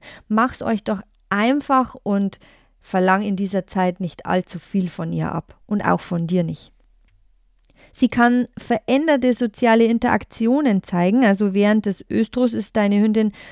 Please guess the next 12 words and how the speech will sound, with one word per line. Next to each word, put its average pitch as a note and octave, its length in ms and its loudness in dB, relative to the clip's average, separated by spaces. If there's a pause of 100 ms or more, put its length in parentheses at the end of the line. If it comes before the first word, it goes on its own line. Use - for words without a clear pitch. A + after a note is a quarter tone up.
(160)
mehr A3 360 4
auf F#3 200 2
Rüden C4+ 400 4
fixiert, D4+ 640 2
was A3+ 160 4
ihr G#3+ 140 -4
Verhalten G#3+ 420 0
gegenüber G#3 420 0
anderen G3+ 420 2
Hunden G#3 280 2
beeinflussen G3+ 800 -2
kann. F3 360 -4